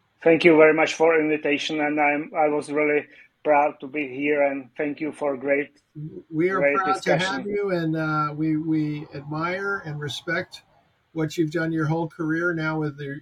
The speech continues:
Speaker 2: your third company. So best of luck. And, uh, I wanna remind our, our, our listeners that,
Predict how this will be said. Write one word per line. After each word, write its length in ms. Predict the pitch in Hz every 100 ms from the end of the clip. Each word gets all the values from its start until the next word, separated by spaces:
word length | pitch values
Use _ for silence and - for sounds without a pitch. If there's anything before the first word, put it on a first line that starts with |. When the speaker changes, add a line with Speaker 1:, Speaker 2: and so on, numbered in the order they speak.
| -
Speaker 2:
your 160 | 147
third 320 | 127 165 160
company. 420 | - 165 160 160 151
So 240 | - 147
best 360 | 139 160 156 -
of 140 | 151
luck. 380 | 156 170 214 _ _ _ _ _ _
And, 360 | 165 160 156 156
uh, 120 | 151
I 20 |
wanna 280 | 156 170 190
remind 460 | 165 165 170 180 170
our, 340 | 156 151 151
our, 220 | 151 147 156
our 120 | 151
listeners 600 | 165 180 - 247 233 -
that, 260 | 156 147